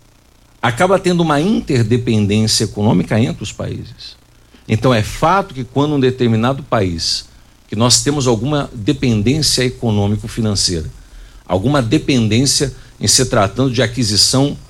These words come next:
de bens, aquisição de insumos, é, passa por um problema, isso nos afeta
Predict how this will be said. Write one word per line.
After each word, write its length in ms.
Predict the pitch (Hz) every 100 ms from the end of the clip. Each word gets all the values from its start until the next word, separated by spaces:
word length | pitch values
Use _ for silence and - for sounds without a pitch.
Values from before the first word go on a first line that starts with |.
| - - -
de 140 | 98
bens, 440 | 87 131 139 104
aquisição 640 | 101 113 98 98 - 139 131
de 80 | 120
insumos, 640 | 113 - 101 87 87 - - - _ _ _ _
é, 140 | - -
passa 680 | - 156 185 226 - 147
por 160 | 113 131
um 100 | 120
problema, 540 | 113 98 139 165 - - -
isso 400 | 151 170 - 202
nos 320 | 160 127 147
afeta 560 | 170 175 123 151 -